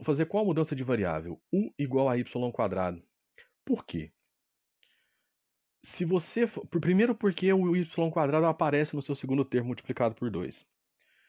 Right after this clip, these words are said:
E segundo, que se você for derivar esse termo Y quadrado com relação a t, ele é dois y vezes y'.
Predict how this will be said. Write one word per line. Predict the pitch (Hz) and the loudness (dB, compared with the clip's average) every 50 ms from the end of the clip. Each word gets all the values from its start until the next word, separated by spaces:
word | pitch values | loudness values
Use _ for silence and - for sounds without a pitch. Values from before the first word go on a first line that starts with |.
| _ _ _ _ _ _ _ _ _ - | _ _ _ _ _ _ _ _ _ -4
E | 190 196 | -2 -2
segundo, | - - 214 156 131 160 185 156 107 90 82 - | -2 -2 -4 0 0 0 0 0 0 -2 -6 -12
que | - | -12
se | - - | -10 -6
você | 127 139 131 - - 180 | -4 -4 -4 -4 -4 -6
for | 180 - 190 | -2 -2 -2
derivar | 156 160 170 170 131 98 92 104 104 104 98 - - _ _ _ _ _ _ _ | 0 0 0 0 0 -2 0 0 0 0 -2 -4 -8 _ _ _ _ _ _ _
esse | - 104 101 - 107 | -10 -10 -8 -8 -10
termo | 101 - 117 104 101 101 104 | -6 -4 -4 -2 -2 -2 -4
Y | 104 - - 104 101 95 | -4 -6 -6 -4 -4 -4
quadrado | 95 - 92 90 87 87 87 85 85 85 82 | -2 -2 -4 -2 -2 -4 -2 -2 -4 -6 -8
com | - - | -10 -10
relação | 90 92 92 90 90 - - 87 | -8 -6 -6 -6 -6 -8 -10 -12
a | 78 | -12
t, | - - - 117 120 110 - - | -12 -8 -6 -6 -6 -6 -8 -8
ele | 101 98 95 95 101 98 | -8 -6 -4 -2 -2 -2
é | 92 90 | -2 -4
dois | 87 92 104 104 120 180 185 - - - - _ _ - | -2 -2 0 0 0 0 -2 -6 -16 -20 -20 _ _ -8
y | 104 104 104 - - 135 123 127 131 131 - 104 | -8 -8 -8 -8 -6 -4 -2 -2 -2 -4 -6 -8
vezes | 95 110 117 113 117 110 104 - | -6 -4 -4 -4 -4 -6 -10 -10
y'. | 98 - - - 110 110 104 92 90 82 82 85 82 80 | -18 -12 -8 -6 -4 -4 -4 -4 -6 -8 -10 -10 -12 -14